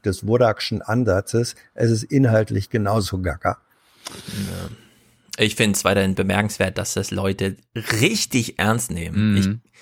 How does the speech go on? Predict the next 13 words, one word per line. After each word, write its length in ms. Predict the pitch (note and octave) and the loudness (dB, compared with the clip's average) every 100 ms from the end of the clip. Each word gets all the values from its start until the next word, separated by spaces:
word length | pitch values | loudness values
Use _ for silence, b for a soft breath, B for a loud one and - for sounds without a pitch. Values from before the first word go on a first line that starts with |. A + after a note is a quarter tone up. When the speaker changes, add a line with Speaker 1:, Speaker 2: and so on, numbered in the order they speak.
| b b _ | b b _
Speaker 2:
Ich, 120 | A2+ | -4
ich 100 | - _ - | -4 _ -2
kann 200 | C3+ E3 | 2 4
mir 100 | E3 | 4
immer 240 | D3 C#3+ | 4 2
nur 160 | C3+ C3 | 2 2
so 160 | C3 | 0
in 180 | - B2+ - | 0 -2 0
Abwäg-, 920 | D3+ - A2+ B2+ B2+ C#3+ - - - _ - | 0 0 -2 2 6 4 2 -6 -20 _ -2
also 220 | A#2+ G#2+ | 0 0
so 180 | F#2+ F#2+ | 2 2
in 140 | - | 2
Abschwächungen, 1040 | - E3+ - - C3+ - C#3+ C#3+ C3 A#2 | 0 0 0 0 0 2 0 2 0 -2